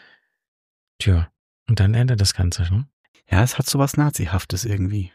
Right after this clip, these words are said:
Speaker 1: Aber gut, das zieht sich ja durch, ne? Also die, diese ganze Welt und das, die, die ganzen Einstellungen, wenn's da nicht so ein, zwei Charaktere gäbe, dann, dann wäre das Ganze so ein Untergangsszenario.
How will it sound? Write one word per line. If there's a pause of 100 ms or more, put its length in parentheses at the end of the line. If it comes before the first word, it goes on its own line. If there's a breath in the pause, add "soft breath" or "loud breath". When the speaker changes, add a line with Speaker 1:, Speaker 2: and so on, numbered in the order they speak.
(800 soft breath)
Speaker 1:
Aber (180 loud breath)
gut,
das
zieht
sich
ja
durch,
ne? (420)
Also (160)
die,
diese
ganze
Welt
und
das,
die, (120)
die
ganzen
Einstellungen, (440 loud breath)
wenn's
da
nicht
so
ein,
zwei (340)
Charaktere
gäbe, (440)
dann,
dann
wäre
das
Ganze
so
ein
Untergangsszenario.